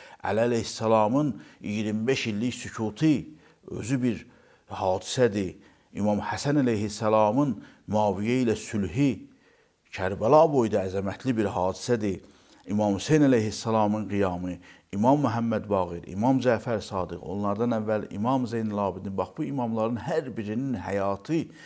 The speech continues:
bizim üçün örnəkdir və bütöv halda təkcə həyatlarının bir hissəsini öyrənib sırf danışmaq, e,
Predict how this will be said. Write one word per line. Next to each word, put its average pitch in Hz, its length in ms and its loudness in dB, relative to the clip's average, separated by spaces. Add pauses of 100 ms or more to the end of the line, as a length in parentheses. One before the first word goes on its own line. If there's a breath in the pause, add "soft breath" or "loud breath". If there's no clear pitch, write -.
(200 loud breath)
bizim 110 220 -2
üçün 107 240 -8
örnəkdir 110 600 -2
və 107 80 0
bütöv 151 340 2
halda 82 440 -2 (280 loud breath)
təkcə 107 400 -2
həyatlarının 110 720 0
bir 196 160 2
hissəsini 120 560 -4
öyrənib 110 480 2 (240 loud breath)
sırf - 360 -4
danışmaq, 117 580 -2 (220 loud breath)
e, 87 520 -4